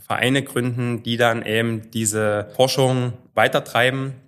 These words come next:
Es gibt auch schon einige Start-ups, äh, die sich aus Landa rausgegründet haben. Und da soll es perspektivisch noch weitere geben, weil der Bedarf ist da. Die Frage ist dann eben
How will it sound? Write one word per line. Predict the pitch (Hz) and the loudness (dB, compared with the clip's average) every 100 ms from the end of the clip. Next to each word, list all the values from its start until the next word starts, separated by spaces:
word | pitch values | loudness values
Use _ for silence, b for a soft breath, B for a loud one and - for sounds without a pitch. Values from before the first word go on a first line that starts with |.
| _ | _
Es | - | -4
gibt | 156 | 0
auch | 165 | 2
schon | 160 151 | 2 0
einige | 123 143 139 131 | 2 0 0 0
Start-ups, | 127 131 127 131 - - | 2 2 0 -2 -2 -2
äh, | 110 113 113 | 0 0 0
die | 113 | -2
sich | 113 101 | -4 -2
aus | 110 | -2
Landa | 113 110 104 | -2 -2 0
rausgegründet | 110 139 143 135 139 139 - | 0 0 -2 -2 -2 0 -2
haben. | 123 127 127 B B B B B - | -2 -2 -6 B B B B B -2
Und | 117 113 110 - - - _ | 0 0 -2 -8 -18 -20 _
da | - 104 104 | 0 2 2
soll | 107 107 | 0 -2
es | 113 110 - - - _ | 0 0 0 -2 -6 _
perspektivisch | 131 104 - - 120 110 113 | 0 0 -2 -4 -2 -2 0
noch | 107 - | 0 0
weitere | 107 113 104 | 0 0 0
geben, | 98 113 123 123 110 | -2 -2 0 0 -2
weil | 104 113 120 117 - _ _ - | -2 0 0 -2 -8 _ _ -4
der | 110 | -2
Bedarf | 107 113 117 | 0 2 2
ist | 104 - | -2 0
da. | 120 143 143 - - | 2 2 -2 -10 -8
Die | |
Frage | - 117 123 123 | -2 2 2 2
ist | 120 - | 0 0
dann | 123 110 | -2 0
eben | 113 117 117 117 113 98 | 0 0 -2 -4 -6 -10